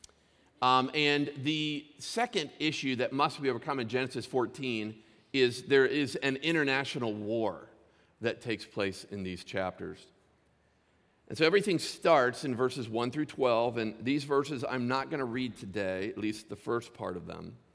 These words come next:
Uh, in verses one through twelve, though, you have a war of kings.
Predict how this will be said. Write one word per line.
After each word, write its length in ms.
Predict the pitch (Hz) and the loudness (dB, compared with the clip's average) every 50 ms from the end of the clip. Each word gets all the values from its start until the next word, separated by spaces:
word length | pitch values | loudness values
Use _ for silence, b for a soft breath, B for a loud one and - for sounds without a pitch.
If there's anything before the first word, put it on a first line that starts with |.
| _ _ _ b b b b b b b b b b b b b b b b | _ _ _ b b b b b b b b b b b b b b b b
Uh, 420 | 113 120 123 120 120 120 123 120 - - - - - - - _ _ - - _ _ _ _ _ - | 4 6 8 8 8 6 6 4 0 -4 -12 -20 -20 -20 -20 _ _ -20 -20 _ _ _ _ _ -2
in 140 | 151 143 135 | 0 0 2
verses 400 | 127 160 202 214 - 262 175 170 | 4 4 4 2 2 -2 -2 0
one 160 | 180 175 165 | 2 2 2
through 160 | - 165 151 | 2 0 -2
twelve, 340 | - - 175 160 170 165 143 | 0 2 4 6 6 6 6
though, 100 | 135 123 | 4 2
you 140 | 123 131 139 | 4 4 4
have 140 | 131 117 127 | 4 4 2
a 40 | |
war 460 | 123 117 120 131 143 156 165 180 196 - | 2 2 0 2 4 6 6 6 6 4
of 240 | - 131 - - | 2 0 -2 -4
kings. 880 | - - - - 180 170 151 131 104 92 85 87 - - - - - - | -12 -16 -8 -2 0 2 2 2 0 -2 -4 -10 -12 -14 -14 -14 -14 -14